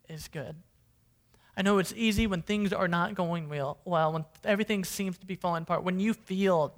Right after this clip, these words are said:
desperate, it feels like something must be really wrong with us. But as we see in our text, it is in our desperate moments that God so often meets us,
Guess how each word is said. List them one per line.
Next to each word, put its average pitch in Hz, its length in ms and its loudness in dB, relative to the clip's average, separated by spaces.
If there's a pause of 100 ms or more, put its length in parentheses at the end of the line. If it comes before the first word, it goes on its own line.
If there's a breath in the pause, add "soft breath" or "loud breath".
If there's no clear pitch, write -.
desperate, - 640 -8 (580 soft breath)
it 185 160 -4
feels 180 240 0
like 160 140 0
something 175 340 -4
must 160 180 -4
be 156 120 -12
really 151 340 -2
wrong 123 280 -12
with - 180 -20
us. - 320 -18 (960 soft breath)
But 208 80 2
as 185 160 2
we 202 80 2
see 240 180 -2
in 247 80 0
our 240 80 0
text, 180 360 -2 (260)
it 190 120 -2
is 185 160 -2 (120)
in 226 480 -2
our 175 120 -6
desperate 175 460 -4
moments 165 480 -6
that 175 160 -10
God 185 340 0
so 160 200 -4
often 151 560 -8 (600 soft breath)
meets 170 440 -10
us, - 440 -14